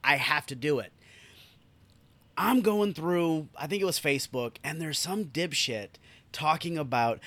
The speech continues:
this actually kicked off in a Star Trek message group.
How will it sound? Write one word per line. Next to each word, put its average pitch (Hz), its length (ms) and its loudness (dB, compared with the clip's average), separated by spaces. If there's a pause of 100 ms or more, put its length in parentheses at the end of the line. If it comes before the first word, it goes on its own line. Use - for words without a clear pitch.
(140)
this 220 260 8
actually 202 440 4
kicked 160 320 -2
off 143 300 4 (220)
in 165 140 2
a 139 100 0
Star - 380 -2
Trek 180 260 0
message 151 380 -2
group. 98 240 -10